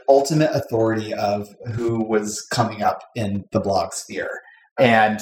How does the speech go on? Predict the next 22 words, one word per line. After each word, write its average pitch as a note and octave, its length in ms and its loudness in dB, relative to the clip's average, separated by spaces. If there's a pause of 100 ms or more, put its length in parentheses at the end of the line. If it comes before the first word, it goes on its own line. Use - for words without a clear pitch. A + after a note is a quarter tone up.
he C3+ 120 -2
was B2+ 200 2
like, A2 320 4
"You A#2+ 80 -6
have A2 300 0
to A2 100 -8
do A2 160 -2
a G2+ 60 -2
show G#2+ 320 2
with - 120 -6
this - 140 -8
group, - 320 -6 (240)
Justice." A2+ 600 0 (260)
And A#2 440 4 (100)
I B2 200 4
was, A#2+ 160 2
like, A2 220 2
kind B2+ 280 -2
of A#2+ 80 -2
familiar A#2+ 600 2
with A#2 260 2
them. A2+ 460 0